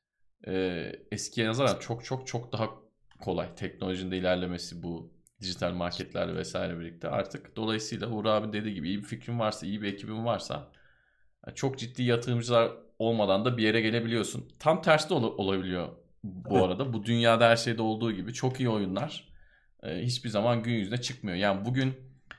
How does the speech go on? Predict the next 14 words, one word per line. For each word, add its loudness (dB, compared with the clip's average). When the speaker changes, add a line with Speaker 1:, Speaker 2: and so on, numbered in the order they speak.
Speaker 1:
işte -6
Cristiano 2
Ronaldo'dan 4
ya 0
da 2
Ronaldinho'dan 2
ya -4
da 0
işte -2
hakiki -4
Ronaldo'dan 2
daha 4
iyi 0
futbolcular 0